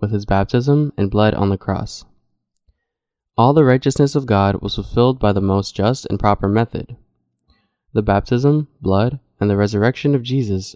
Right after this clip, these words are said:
are what fulfilled the righteousness of God, and this righteousness of God has made us sinless, placing in us the very righteousness of God. The triune God planned this, Jesus fulfilled this,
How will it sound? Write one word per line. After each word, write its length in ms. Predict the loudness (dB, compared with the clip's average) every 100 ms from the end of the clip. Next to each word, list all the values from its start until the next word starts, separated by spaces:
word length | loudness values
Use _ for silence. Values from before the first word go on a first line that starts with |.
| -4
are 100 | -2
what 160 | -2
fulfilled 440 | -4 -4 0 2 2
the 80 |
righteousness 540 | 2 0 -2 -2 -2 -2
of 100 | -4
God, 360 | -2 -2 -4 -10 _ _ _ _
and 140 | -2 0
this 160 | 2
righteousness 520 | 2 4 2 0 -2
of 120 | -2 -2
God 400 | 0 0 -2 -4
has 140 | -4
made 160 | 0 0
us 120 | -2
sinless, 520 | -2 0 0 -2 -6 -20 _ _
placing 360 | -4 -2 0 0
in 120 | 2
us 260 | 0 -2 -6
the 100 | -4
very 220 | 0 2
righteousness 600 | 2 0 -2 -4 -6 -6
of 80 | -8
God. 380 | -4 -4 -4 -10 _ _ _ _ _ _ _ _ _ _ _
The 80 | -6
triune 400 | 0 4 4 4
God 300 | 2 2 0
planned 320 | 0 2 2
this, 320 | -2 -6 -12 _ _ _ _
Jesus 320 | -4 -2 -2 -4
fulfilled 400 | -2 2 2 0
this, 360 | -4 -6 -18